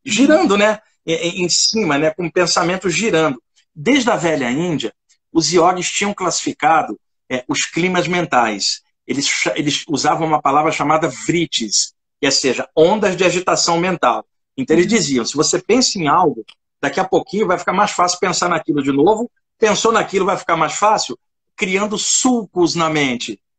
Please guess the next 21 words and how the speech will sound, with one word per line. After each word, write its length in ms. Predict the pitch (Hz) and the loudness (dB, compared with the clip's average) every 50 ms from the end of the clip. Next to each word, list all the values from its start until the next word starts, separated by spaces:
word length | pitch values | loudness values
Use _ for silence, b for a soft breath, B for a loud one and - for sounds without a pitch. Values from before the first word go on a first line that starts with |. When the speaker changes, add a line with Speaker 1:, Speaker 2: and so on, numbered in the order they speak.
| _ _ - | _ _ -18
Speaker 2:
Sim. 80 | 202 185 | -14 -8
Speaker 1:
Esses 340 | 170 131 - - 165 151 - | -6 -4 -4 -2 0 -2 -2
sulcos 460 | - - 185 214 233 220 - 165 147 | -2 0 -2 -2 -2 -2 -4 -4 -2
são 180 | - - 185 175 | 0 0 0 0
marcas 840 | 170 170 180 185 185 - - - _ - - - 113 - - - - _ _ _ _ _ _ _ - | 2 2 2 2 2 0 -4 -8 _ -4 -4 -2 -2 -2 -4 -4 -6 _ _ _ _ _ _ _ -4
desses 400 | 131 143 139 - 175 165 - 135 | -2 -2 0 0 -2 -2 -4 -4
vritis 480 | 127 131 165 190 202 190 - 180 156 | 0 0 0 0 0 0 0 0 2
ou 80 | 156 190 | 2 2
agitações. 760 | 190 185 185 185 - 208 208 196 - - 160 151 143 139 143 | 2 2 0 0 0 0 0 0 0 -2 0 0 0 -2 0
E 60 | 196 | 0
esses 280 | 214 196 - - 202 - - - | 0 0 0 0 0 0 0 0
sulcos 640 | - 240 262 247 - - - 123 113 - - - _ _ _ _ _ _ | 0 0 -2 -2 -4 -4 -6 -2 -2 -2 -4 -6 _ _ _ _ _ _
marcados, 760 | - 139 123 - - - 170 196 202 165 127 113 107 - - _ _ _ _ - | -4 -4 -4 -2 0 0 2 4 4 2 0 -4 -8 -10 -12 _ _ _ _ -2
da 120 | 170 156 | -2 -2
próxima 340 | - - 240 262 262 - 202 | 0 0 0 0 0 0 0
vez 160 | 170 190 175 | 0 0 -2
que 60 | - 180 | 2 0
você 200 | 160 151 180 151 | 2 2 2 0
pensar, 360 | 147 156 143 139 - 214 226 | 0 0 0 2 2 2 2
esse 200 | 196 - 202 - | 2 0 -2 -2
pensamento 420 | 214 202 175 202 180 190 208 _ | -2 -2 -2 -2 -4 -4 -6 _